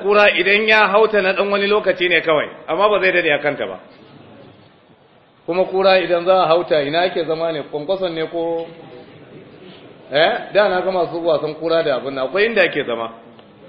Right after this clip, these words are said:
Eh? A bayan ta, ta ina ake zama? A, ina jin ka zauna a kwankwason ta zama za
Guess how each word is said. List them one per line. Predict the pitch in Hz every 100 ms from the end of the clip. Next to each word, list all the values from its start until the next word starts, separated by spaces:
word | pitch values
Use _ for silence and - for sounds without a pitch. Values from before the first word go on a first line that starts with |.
| - - - - -
Eh? | 139 185 - - - - - - - - 196 202 180 - - 175 - - - - _ _ _ -
A | 147
bayan | 185 196 202
ta, | 190
ta | 190
ina | 208 190 185
ake | 185
zama? | 160 165 151 - - - - - - - - 147 175 151 - - - - - - - - 143
A, | 170
ina | 190 240 208
jin | 196
ka | 196
zauna | 226 247 202
a |
kwankwason | 165 165 185 175 139
ta |
zama | 131 151 156
za | 160